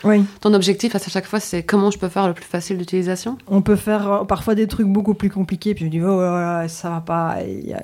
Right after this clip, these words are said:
Speaker 1: il, ça va pas accrocher, les, les, les, si, s'il faut un mode d'emploi en, en, en, comme un boîtier de téléphone, même si c'est un peu plus efficace, non, laisse tomber. Moi, je veux quelque chose de simple à utiliser.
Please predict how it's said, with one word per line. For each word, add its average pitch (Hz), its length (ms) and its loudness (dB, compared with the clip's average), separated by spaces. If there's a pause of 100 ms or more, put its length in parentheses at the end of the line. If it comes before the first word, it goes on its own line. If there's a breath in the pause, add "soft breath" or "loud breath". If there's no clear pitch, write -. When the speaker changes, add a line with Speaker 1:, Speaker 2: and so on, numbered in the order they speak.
Speaker 1:
il, - 200 -10
ça - 480 -8
va 170 140 2
pas 170 160 4
accrocher, 175 540 4
les, 170 200 4
les, 170 160 0
les, - 280 -2
si, 180 240 -8
s'il 175 240 -4
faut 180 140 0
un 175 80 4
mode 180 220 4
d'emploi 170 520 2
en, 165 420 -6 (540 loud breath)
en, 277 40 -12 (180)
en, 180 40 -2
comme 175 180 0
un 170 100 2
boîtier 175 260 -2
de - 20 -6
téléphone, 185 560 2
même 180 180 4
si - 160 -2
c'est 190 140 -2
un 165 140 0
peu 202 200 2
plus 190 280 -2
efficace, 170 540 -4
non, 165 200 -2
laisse 165 220 -2
tomber. 160 360 -6
Moi, 185 220 -2
je 185 80 0
veux 185 140 -2
quelque 180 180 -6
chose 180 180 -4
de 180 60 0
simple 180 380 -2
à - 80 -4
utiliser. 185 460 -4